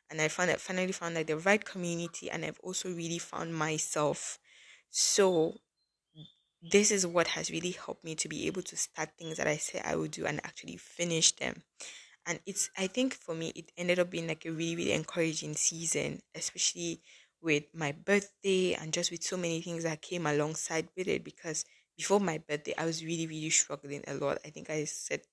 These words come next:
that to you guys in episode forty-three, where I was really, really struggling. And, you know, I was, like, struggling with my self-worth.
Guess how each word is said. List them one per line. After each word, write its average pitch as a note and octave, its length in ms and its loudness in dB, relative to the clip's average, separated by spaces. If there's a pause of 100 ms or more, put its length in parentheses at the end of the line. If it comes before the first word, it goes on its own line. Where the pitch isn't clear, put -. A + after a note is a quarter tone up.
that D#3 180 -6
to - 100 -6
you B2+ 100 -8
guys D3 320 -2
in C#3+ 80 -8
episode C3+ 340 -6
forty-three, D3 680 -8
where D3+ 180 2
I D3 80 2
was D3 160 2
really, D#3+ 220 -2
really E3 180 -2
struggling. D3 680 -2 (520)
And, C#3 440 4 (280)
you D#3 120 -2
know, C#3+ 300 2 (160)
I D3+ 140 0
was, D3+ 200 0
like, C#3+ 160 2
struggling F3+ 460 -2
with D#3 160 -4
my C#3 100 -8
self-worth. F#3 840 4